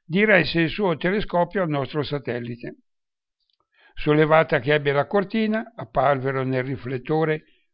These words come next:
rocce di basalto di un bel colore bruno verdastro. Alcune di esse erano coperte di un fiore rosso vino,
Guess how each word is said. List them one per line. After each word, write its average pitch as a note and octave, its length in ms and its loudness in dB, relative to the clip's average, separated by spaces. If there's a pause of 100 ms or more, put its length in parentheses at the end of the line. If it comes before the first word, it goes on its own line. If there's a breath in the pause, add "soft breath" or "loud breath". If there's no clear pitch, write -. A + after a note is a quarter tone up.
rocce C3+ 680 -2
di C3 140 -6
basalto C3 640 -2
di B2+ 100 -8
un A#2+ 160 -2
bel C3+ 200 -4
colore C3+ 500 -2
bruno C3 500 -4
verdastro. A#2+ 680 -8 (880 loud breath)
Alcune G#3+ 460 2
di F#3+ 120 2
esse F#3+ 280 4
erano E3+ 220 2
coperte D#3+ 600 0
di C#3 100 -4
un D3 180 0
fiore D#3 380 0
rosso D3 440 -2
vino, C3 460 -6